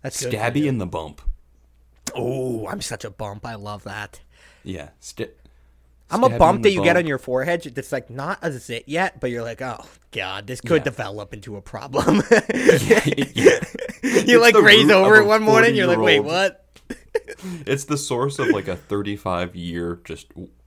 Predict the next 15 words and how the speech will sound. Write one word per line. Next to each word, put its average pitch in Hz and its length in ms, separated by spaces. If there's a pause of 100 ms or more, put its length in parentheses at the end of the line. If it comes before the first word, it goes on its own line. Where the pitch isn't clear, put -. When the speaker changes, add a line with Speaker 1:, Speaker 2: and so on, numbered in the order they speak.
(120)
Speaker 2:
constant - 480
worry 92 360
that 101 180
you 87 100
might 82 180
Speaker 1:
Oh, 120 80
Speaker 2:
die 78 120
Speaker 1:
yeah. 78 60
Speaker 2:
from 78 180
it. 52 120 (460)
Speaker 1:
Yeah, 135 140
and 135 100
you're 135 100
just 139 100
like 131 220